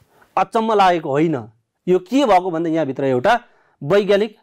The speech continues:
कारण लुकेको छ होइन? हामीले पहिले पा-, पाठमा वैज्ञानिक अध्ययन पढाएको छौँ नि। यहाँ हामीले के गर्यौँ भने जब पानीमा नुन घोलेर पानीको घनत्व बढायौँ नि, घनत्व बढाइसकेपछि के भयो त?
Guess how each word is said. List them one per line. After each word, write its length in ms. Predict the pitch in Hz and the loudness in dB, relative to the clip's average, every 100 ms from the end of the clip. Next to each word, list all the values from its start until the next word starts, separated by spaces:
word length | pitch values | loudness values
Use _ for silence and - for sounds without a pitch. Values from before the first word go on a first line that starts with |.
| _ | _
कारण 320 | 180 165 180 170 | 2 4 4 2
लुकेको 360 | 156 143 131 | -2 -2 -2
छ 80 | 143 226 233 _ _ _ | 0 -2 -4 _ _ _
होइन? 160 | 147 190 | 0 0
हामीले 300 | 131 135 156 | 0 -2 -4
पहिले 260 | 151 156 170 | -2 0 0
पा-, 280 | 165 151 _ - | -2 -4 _ -2
पाठमा 260 | 156 151 160 | 0 0 -2
वैज्ञानिक 360 | 147 151 156 156 | -4 -2 -2 -2
अध्ययन 280 | 143 139 135 | -2 -2 -2
पढाएको 240 | 131 120 | -2 0
छौँ 120 | 196 | 0
नि। 120 | 220 - _ _ _ 190 | -2 -4 _ _ _ 2
यहाँ 140 | 254 | 2
हामीले 220 | 214 226 | 4 2
के 180 | 226 262 | 2 2
गर्यौँ 240 | 214 165 | 2 2
भने 220 | 131 160 220 _ - | 0 -2 -2 _ -6
जब 240 | 156 240 269 277 - - | 2 4 6 4 2 2
पानीमा 400 | 208 220 220 220 | 2 2 -2 -2
नुन 300 | 190 214 196 | -2 -2 0
घोलेर 320 | 151 165 185 | 0 0 -2
पानीको 400 | 180 170 165 170 | -4 -8 -6 -6
घनत्व 460 | 120 139 147 156 | -6 -6 -4 -4
बढायौँ 360 | 135 123 120 170 | -2 -2 0 0
नि, 120 | 247 - _ _ | 0 -2 _ _
घनत्व 320 | 135 165 160 147 | -4 -2 -2 -4
बढाइसकेपछि 680 | 139 135 131 127 123 120 | -4 -6 -6 -6 -4 -4
के 140 | 131 135 | 0 0
भयो 140 | |
त? 60 | 120 | 0